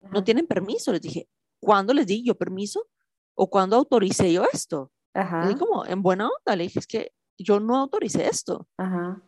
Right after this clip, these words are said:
Speaker 1: Me dice, "Es que no es de autorización". Le dije, "Eso está muy mal, o sea, es mi teléfono, es mi información, no sé qué". Me dice, "Sí, perdón, pero no". Entonces me dice, "En cuarenta y no sé cuánto tiempo lo van a dejar de dar mensajes de texto".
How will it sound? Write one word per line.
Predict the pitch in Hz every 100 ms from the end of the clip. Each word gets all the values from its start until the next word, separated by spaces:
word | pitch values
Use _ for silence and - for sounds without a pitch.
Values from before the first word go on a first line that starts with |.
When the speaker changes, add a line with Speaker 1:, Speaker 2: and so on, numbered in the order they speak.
| _
Speaker 1:
Me | 202
dice, | 202 254
"Es | - 240 -
que | 233
no | 226 226 233 233 233
es | 226
de | 233
autorización". | 240 240 226 175 180 240
Le |
dije, | 156 - -
"Eso | - -
está | -
muy | 233 190
mal, | 208 - 214 -
o |
sea, | - 185 147 - _ _ _ _ _ _ _ _ _
es | - 196
mi | 262
teléfono, | 415 330 185 180 170
es | 202
mi |
información, | 285 254 240 233 151 147
no |
sé | 175 -
qué". | 175 156
Me | 160
dice, | 170 180 -
"Sí, | - - - 190
perdón, | 165 165 165 -
pero | - 151
no". | 151 151 -
Entonces | - _ - 151 156
me | 156
dice, | 151 151 - - -
"En | 175
cuarenta | 170 175 170
y | 170 160 -
no | 196
sé | 233
cuánto | 240 247
tiempo | 240 233 240
lo | 202
van | 165 180
a |
dejar | 180 -
de | 180 - -
dar | 151
mensajes | 156 151 147
de | -
texto". | -